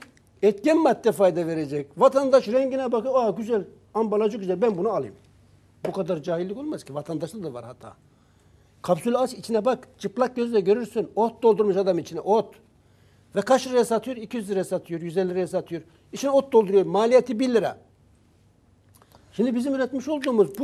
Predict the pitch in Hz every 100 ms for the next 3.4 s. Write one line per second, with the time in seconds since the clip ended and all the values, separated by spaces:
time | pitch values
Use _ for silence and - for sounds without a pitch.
0 | 254 254 285 202 190 233 233 247 233 202
1 | 202 262 190 - _ _ _ _ - -
2 | _ _ _ _ _ 175 254 202 233 262
3 | 311 226 165